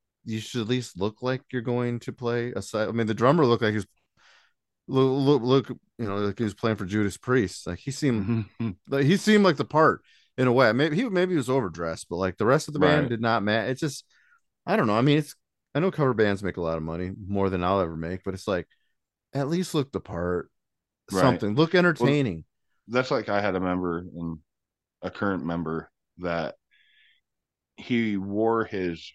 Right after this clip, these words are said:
Speaker 2: wor-, he did it one time, and I said, "Never
Speaker 1: Mm.
Speaker 2: again," because we're trying to do a thing here. But he wore his work shoes that has paint all over his shoes to a show.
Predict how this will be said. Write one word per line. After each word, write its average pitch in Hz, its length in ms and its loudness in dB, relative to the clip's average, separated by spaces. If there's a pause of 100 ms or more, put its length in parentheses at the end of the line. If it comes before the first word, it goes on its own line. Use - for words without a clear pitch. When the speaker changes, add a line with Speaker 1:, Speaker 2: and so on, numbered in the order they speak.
(160)
Speaker 2:
wor-, 87 300 -8
he - 160 -8
did 117 280 2
it 104 100 0
one 110 340 0
time, 123 240 0
and 95 80 -2
I 95 100 -2
said, 87 200 -8
"Never 90 300 -2
Speaker 1:
Mm. 87 40 -4
Speaker 2:
again," 85 300 -4
because 78 640 -8 (180)
we're 87 160 -6
trying 85 600 -4
to 82 80 -12
do 85 240 -4
a 73 60 -6
thing 95 340 -4
here. 69 340 -10 (680)
But 95 120 -2
he 98 160 0
wore 107 360 0
his 90 320 -6
work 92 280 -4
shoes 80 320 -8
that 76 160 -6
has 80 240 -8 (120)
paint 87 300 -8
all 85 320 -4
over 82 220 -6
his 80 160 -12
shoes 69 420 -14 (540)
to 76 160 -10
a 69 40 -12
show. 69 380 -12